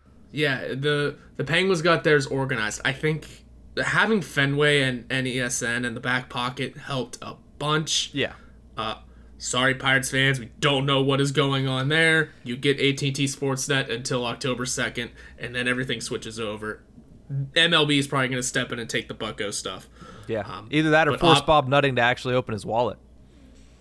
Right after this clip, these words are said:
Speaker 1: <sighs> No. <laughs> But aside from that, though, it's, obviously this isn't just a Pittsburgh problem. This is, this cropped up, if I'm not mistaken, a little bit before the baseball season started.
Speaker 2: Yep.
Speaker 1: Um,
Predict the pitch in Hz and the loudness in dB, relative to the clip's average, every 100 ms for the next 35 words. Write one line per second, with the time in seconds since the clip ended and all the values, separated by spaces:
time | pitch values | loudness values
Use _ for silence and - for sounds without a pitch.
0 | - - - 117 104 101 - - - - | -12 -10 -10 -12 -10 -12 -14 -20 -16 -4
1 | 139 139 254 131 - - - - 147 160 | 0 2 2 -2 -10 -12 -10 -4 2 4
2 | 151 - - - - - - - 175 - | 4 2 -14 -20 -20 -20 -16 -2 0 4
3 | 175 175 165 143 143 131 - 143 135 143 | 4 4 0 -2 -2 0 0 0 0 0
4 | 139 - - - - - - - - 160 | 0 -4 -6 -10 -20 -20 -20 -20 2 4
5 | 180 170 170 151 151 143 139 139 139 139 | 4 4 4 4 4 2 0 -2 -4 -4
6 | 139 131 139 147 135 127 135 131 - - | -4 -4 -2 -2 -2 -4 -4 -8 -10 -20
7 | - - 147 160 - - - - - - | -20 -10 -2 -2 -2 -6 -10 -20 -20 -20
8 | - - - - 185 180 - 175 160 - | -20 -10 -6 2 4 4 2 2 2 -4
9 | - 139 147 151 147 - - 147 139 127 | -10 -6 -4 -4 -4 -6 0 2 2 -4
10 | 123 165 156 143 147 143 127 131 139 147 | 0 2 4 2 2 2 2 0 0 0
11 | 131 143 127 120 - 151 156 143 127 117 | 0 0 -2 -4 -4 0 2 2 0 -4
12 | 123 - - - - - - 127 123 117 | -6 -8 -20 -20 -20 -20 -12 -8 -6 -8
13 | 117 | -12